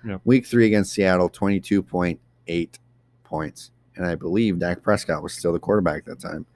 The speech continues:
Speaker 1: Correct.
Speaker 2: Um, so this last week against Baltimore, he had eighteen point one, and those were the only two weeks that he went ten plus.
Speaker 1: Mm-hmm.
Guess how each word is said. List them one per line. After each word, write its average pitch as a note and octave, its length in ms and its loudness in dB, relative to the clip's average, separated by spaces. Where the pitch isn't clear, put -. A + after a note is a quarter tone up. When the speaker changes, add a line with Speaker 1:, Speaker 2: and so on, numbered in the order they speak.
Speaker 1:
Correct. - 320 -6
Speaker 2:
Um, G2 560 2
so G#2+ 300 2
this A#2+ 180 2
last F2 280 0
week F#2 140 -2
against F2 260 -4
Baltimore, D#2 500 -8
he D#2+ 80 -6
had D#2 100 -4
eighteen E2+ 400 -4
point D#2+ 240 -6
one, D#2+ 440 0
and E2 340 0
those F#2+ 260 2
were D#2+ 60 -6
the D#2 200 -6
only G2 260 4
two F2 240 -2
weeks D#2+ 240 -2
that - 100 -16
he F2 120 -6
went D#2 240 -4
ten - 200 -8
plus. - 480 -14
Speaker 1:
Mm-hmm. F#2+ 200 -4